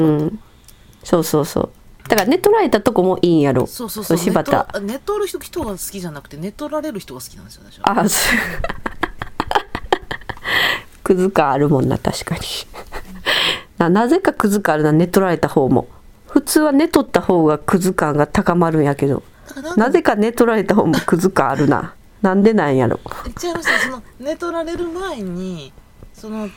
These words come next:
Speaker 2: 嫁、嫁？
Speaker 1: うん。
Speaker 2: 別れ、今別れたんか、今。元嫁？
Speaker 1: 別れて、別れてる。うん。
Speaker 2: その嫁と結婚する前に、二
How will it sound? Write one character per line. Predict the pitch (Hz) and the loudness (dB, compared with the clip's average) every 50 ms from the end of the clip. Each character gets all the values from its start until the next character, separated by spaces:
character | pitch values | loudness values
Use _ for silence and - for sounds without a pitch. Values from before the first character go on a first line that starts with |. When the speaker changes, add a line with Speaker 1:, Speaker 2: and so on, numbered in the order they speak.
| - - | -14 -12
Speaker 2:
嫁、 | - 240 254 269 277 285 - - - - - - 85 - 214 233 208 - - | -10 -10 -8 -8 -8 -10 -10 -12 -18 -20 -18 -12 -4 -2 0 0 0 -2 -4
嫁？ | 196 214 220 233 240 269 339 - - - - - - - - - - - - - | -8 -10 -10 -10 -12 -12 -14 -16 -18 -20 -20 -20 -20 -20 -20 -20 -20 -10 -2 0
Speaker 1:
う | 208 | 2
ん。 | 202 185 175 151 | 4 4 4 2
Speaker 2:
別 | - - 269 | 2 0 -2
れ、 | 220 190 - - 233 | -6 -8 -10 -12 -10
今 | 190 185 196 | -6 -6 -6
別 | 208 302 | -4 -6
れ | 339 - | -6 -6
た | - 135 | -6 -8
ん | 123 | -10
か、 | - 127 | -12 -16
今。 | 117 117 - - - 151 - - - - _ - - - - - _ _ - - - - | -16 -16 -18 -20 -20 -20 -20 -20 -20 -20 _ -20 -20 -20 -20 -20 _ _ -20 -20 -20 -16
元 | 208 233 - - 214 | -16 -10 -4 -2 0
嫁？ | 202 | 0
Speaker 1:
別 | - 180 | 2 0
れ | 180 175 | 0 0
て、 | 180 165 | 2 2
別 | 165 165 160 - | 2 0 0 0
れ | 151 147 | -2 0
て | - 147 | 0 0
る。 | 143 143 143 - - - | 2 2 0 0 0 0
う | 165 | 0
ん。 | 170 160 156 156 147 143 - | 2 4 4 2 2 0 -2
Speaker 2:
そ | 269 | -6
の | 269 | -8
嫁 | 269 277 - 233 - - - | -10 -12 -12 -16 -20 -16 -12
と | 359 370 339 294 226 185 160 | -10 -8 -6 -6 -6 -8 -8
結 | - - 254 269 - - - | -10 -12 -12 -12 -12 -16 -16
婚 | - 339 392 403 | -12 -12 -12 -12
す | - - - 349 | -12 -12 -12 -12
る | 381 370 359 | -10 -10 -10
前 | 349 359 359 339 320 285 247 233 | -10 -10 -10 -12 -12 -12 -14 -14
に、 | 233 254 277 294 294 262 214 | -16 -16 -16 -16 -12 -8 -6
二 | 185 185 226 | -6 -6 -8